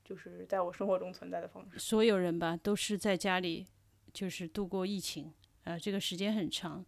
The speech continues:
Speaker 2: 所以就是会有不同的这种生活方式。呃，看得出来你是一个有，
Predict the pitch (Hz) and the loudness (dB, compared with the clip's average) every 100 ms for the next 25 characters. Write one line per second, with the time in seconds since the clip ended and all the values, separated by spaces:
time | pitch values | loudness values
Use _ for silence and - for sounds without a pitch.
0 | - - - - - 240 220 202 - 226 | -16 -20 -20 -6 2 4 4 2 2 2
1 | 208 - 208 196 - 269 208 185 254 190 | 2 0 0 -2 4 6 6 4 0 2
2 | 175 175 180 160 165 160 180 165 156 220 | 2 2 2 2 0 -4 -2 -2 2 2
3 | 214 170 208 202 214 208 170 - - - | 2 0 0 -2 -2 0 -2 -4 -20 -20
4 | - - - 180 185 185 302 285 262 269 | -20 -20 -4 0 0 2 6 8 8 6
5 | 240 220 196 - 247 220 220 208 185 - | 6 6 2 2 2 4 6 6 4 2